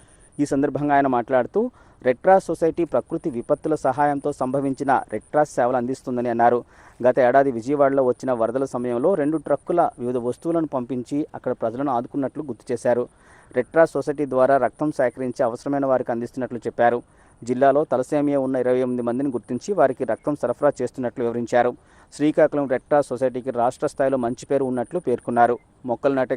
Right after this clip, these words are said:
కార్యక్రమం ఈ ఏడాది జిల్లాలో పెద్ద ఎత్తున చేపడుతున్నట్లు వెల్లడించారు. కార్యక్రమంలో భాగస్వాములు కావాలని చెప్పారు. సిఎస్ఆర్ ఫండ్స్ ద్వారా అనేక కార్యక్రమాలు చేపడుతున్నట్లు వివరించారు. రాష్ట్ర రెడ్ క్రాస్ ద్వారా వచ్చే నెల తొమ్మిదో తేదీన జిల్లా కలెక్టర్ అవార్డు అందుకున్నట్లు జిల్లా ఇండియన్ రెడ్ క్రాస్ సొసైటీ చైర్మన్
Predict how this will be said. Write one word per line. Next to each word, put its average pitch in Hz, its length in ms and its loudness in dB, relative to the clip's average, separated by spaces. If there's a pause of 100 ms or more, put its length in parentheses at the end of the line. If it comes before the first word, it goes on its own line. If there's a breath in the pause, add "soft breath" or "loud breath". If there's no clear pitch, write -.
కార్యక్రమం 131 440 -2
ఈ 123 120 -2
ఏడాది 123 280 2
జిల్లాలో 123 360 0
పెద్ద 117 200 -2
ఎత్తున 127 260 -6
చేపడుతున్నట్లు 123 640 -2
వెల్లడించారు. 120 500 4 (460 soft breath)
కార్యక్రమంలో 147 500 4 (100)
భాగస్వాములు 139 560 0
కావాలని 120 400 2
చెప్పారు. 117 320 4 (380 soft breath)
సిఎస్ఆర్ 135 500 2
ఫండ్స్ 123 240 -2
ద్వారా 123 220 4
అనేక 123 160 -2 (100)
కార్యక్రమాలు 127 500 0
చేపడుతున్నట్లు 123 520 -2
వివరించారు. 117 440 2 (380 soft breath)
రాష్ట్ర 139 340 6 (100)
రెడ్ 120 180 -2
క్రాస్ 165 260 6
ద్వారా 151 260 6
వచ్చే 135 300 0
నెల 131 140 0 (100)
తొమ్మిదో 127 320 -2
తేదీన 123 280 0 (160)
జిల్లా 127 260 0
కలెక్టర్ 131 340 0
అవార్డు 123 260 4
అందుకున్నట్లు 123 560 -4 (100)
జిల్లా 131 280 0
ఇండియన్ 135 260 0
రెడ్ 113 160 -8
క్రాస్ 139 240 0
సొసైటీ 127 340 -4 (100)
చైర్మన్ 120 360 -2